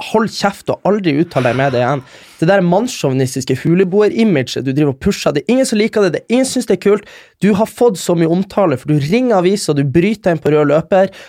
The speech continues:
og tar med deg små jenter som du ligger med etterpå, og for å få, alt for å få oppmerksomhet. Du er den mest P R-kåte drittsekken i hele Norge, og du har ingenting å komme utenom eder og fucking skalle. Du er en god idrettsutøver, ja, men jeg er så fittelig at han skal uttale seg om ting, og skal,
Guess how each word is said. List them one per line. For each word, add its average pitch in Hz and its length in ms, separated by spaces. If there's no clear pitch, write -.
og 160 160
tar 202 280
med 196 100
deg 151 100
små 185 280
jenter 185 420
som 135 160
du 139 80
ligger 165 320
med 151 160
etterpå, 196 340
og 196 340
for 214 200
å - 40
få, - 200
alt - 180
for 160 160
å - 40
få 170 180
oppmerksomhet. 170 480
Du 175 60
er 208 40
den 214 60
mest - 180
P 202 160
R-kåte 220 460
drittsekken 185 720
i 127 80
hele 160 200
Norge, 147 340
og 170 80
du 202 80
har 202 160
ingenting 247 480
å - 60
komme 190 280
utenom 160 320
eder 196 360
og - 40
fucking - 400
skalle. 143 360
Du 160 100
er 185 80
en 175 140
god 262 300
idrettsutøver, 226 880
ja, 180 220
men 202 160
jeg 220 160
er 262 80
så 185 100
fittelig - 540
at 175 160
han 185 80
skal - 240
uttale 196 240
seg 151 80
om 139 80
ting, 160 140
og - 40
skal, 247 220